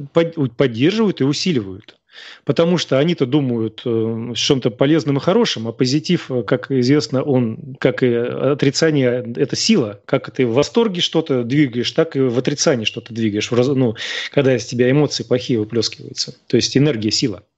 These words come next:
И получается, что если вы видите, что на этом ресурсе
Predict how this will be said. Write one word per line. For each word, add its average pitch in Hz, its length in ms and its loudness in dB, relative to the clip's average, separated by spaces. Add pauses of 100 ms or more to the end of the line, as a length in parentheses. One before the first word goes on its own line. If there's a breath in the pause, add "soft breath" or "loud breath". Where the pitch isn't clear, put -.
(680 loud breath)
И - 80 4
получается, 156 840 0 (340 soft breath)
что 165 640 0
если 151 640 0
вы 170 200 2
видите, 165 460 0
что 165 300 2
на 156 100 0
этом 165 420 0
ресурсе 143 680 -2